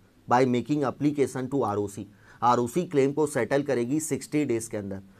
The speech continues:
अगर नहीं कर पा रही है, तो रीजन के साथ वो कम्युनिकेट करेगी रीजनल डायरेक्टर को। अगर लिक्विडेटर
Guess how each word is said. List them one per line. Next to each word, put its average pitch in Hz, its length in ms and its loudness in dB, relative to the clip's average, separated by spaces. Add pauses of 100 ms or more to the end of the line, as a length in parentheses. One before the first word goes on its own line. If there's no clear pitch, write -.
(120)
अगर 139 200 4
नहीं 135 200 2
कर 160 160 0
पा 143 180 6
रही 147 140 0
है, 156 100 4
तो 151 180 0
रीजन 127 400 0
के 147 260 -2
साथ 143 300 4
वो 147 200 2
कम्युनिकेट 127 580 0
करेगी 127 380 0
रीजनल 120 420 0
डायरेक्टर 104 400 -2
को। - 180 -18 (800)
अगर 143 260 6
लिक्विडेटर 151 720 2